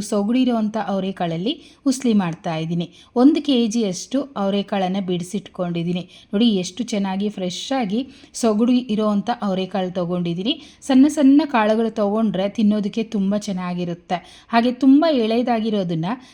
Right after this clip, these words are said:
ಸಿಪ್ಪೆ ಸಮೇತ ಹಾಕ್ಕೊಳ್ತಿದ್ದೀನಿ. ನೋಡಿ, ಈಗ ಈ ಅವರೆಕಾಳುಗಳನ್ನ ಬೇಯಿಸ್ಕೋಬೇಕು. ಅದಕ್ಕೆ ಒಂದು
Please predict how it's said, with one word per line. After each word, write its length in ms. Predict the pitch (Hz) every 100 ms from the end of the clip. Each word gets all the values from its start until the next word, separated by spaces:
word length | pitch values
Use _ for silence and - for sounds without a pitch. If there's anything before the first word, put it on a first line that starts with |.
| -
ಸಿಪ್ಪೆ 280 | 294 - 294 277
ಸಮೇತ 360 | 220 202 196 254 240
ಹಾಕ್ಕೊಳ್ತಿದ್ದೀನಿ. 800 | 185 - 180 175 180 170 175 170 - - -
ನೋಡಿ, 160 | 254 285 240
ಈಗ 120 | 247 208 233 254 254
ಈ 20 | - 214
ಅವರೆಕಾಳುಗಳನ್ನ 880 | 220 254 254 220 226 262 233 175 180 262 196 196
ಬೇಯಿಸ್ಕೋಬೇಕು. 720 | 220 262 - 202 175 165 175 - 190
ಅದಕ್ಕೆ 340 | 196 262 - 220 - - _ -
ಒಂದು 220 | 285 320